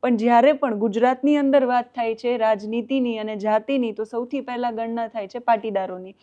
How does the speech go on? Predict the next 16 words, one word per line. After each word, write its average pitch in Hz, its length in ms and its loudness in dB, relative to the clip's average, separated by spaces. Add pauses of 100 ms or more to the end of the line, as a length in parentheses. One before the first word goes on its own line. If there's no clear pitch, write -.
(340)
અને 226 380 -2
પાટીદાર, 262 720 2
અ, - 300 -6
સૌથી 247 380 -2
મોટો 247 320 -2
વર્ગ, 233 340 0
એને 226 280 -2
મનાવવા 233 480 0
માટે 269 320 -2
લગભગ 240 460 4
દરેક 269 400 0
રાજકીય 247 400 -4
પક્ષ 233 300 -6
હવાતિયા 220 360 0
મારે 214 300 -2
છે. 196 220 -10